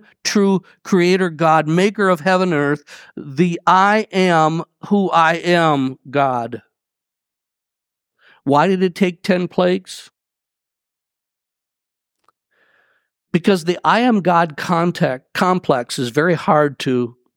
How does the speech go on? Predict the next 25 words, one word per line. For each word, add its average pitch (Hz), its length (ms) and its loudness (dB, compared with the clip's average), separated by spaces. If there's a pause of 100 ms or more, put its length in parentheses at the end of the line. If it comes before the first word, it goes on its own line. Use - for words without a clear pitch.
(260)
defeat. 127 600 -6 (1300)
It 143 160 -2
dwells 180 380 2
in 170 100 -2
the 160 80 0
heart 175 200 2
of 156 100 0
men, 160 240 0
all 160 280 2
men. 151 340 2
Whenever, 151 340 0
whenever 160 420 0
we 160 200 0
are 151 100 2
born, 143 400 0
we 135 120 2
begin 135 440 -2
to 180 100 0
have 165 260 -2
this 160 180 -4
idea 147 560 -2
that 131 240 -4
we 151 180 0
are 147 100 -2
God. 139 360 -2